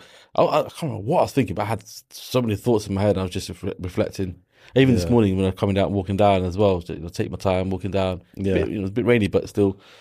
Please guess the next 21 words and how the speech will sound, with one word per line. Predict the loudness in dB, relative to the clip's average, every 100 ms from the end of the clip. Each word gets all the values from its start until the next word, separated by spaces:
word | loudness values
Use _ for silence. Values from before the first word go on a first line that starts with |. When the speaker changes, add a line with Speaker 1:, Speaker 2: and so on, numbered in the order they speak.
| -20 _ _ -2
Speaker 1:
think, | -2 -2
it's | -6 -6
just | -6 -2
thinking | -2 0
and | -2
reflecting. | -2 -2 -2 -4 -6
So | -4 -2 -4 -2
it's | 0 2
all | 2
Speaker 2:
Yeah. |
Speaker 1:
good, | 2 0
man. | -2 -4 -14 _ _ _ _ _ _ -4
There's | 0
always | 2 2
value | 2 2 2
Speaker 2:
Definitely. | -2
Speaker 1:
in | -4
everything, | -6 -8
right? | -8 -6
Speaker 2:
Always, | -4 -2 -4 -4
always. | -4 -2 -2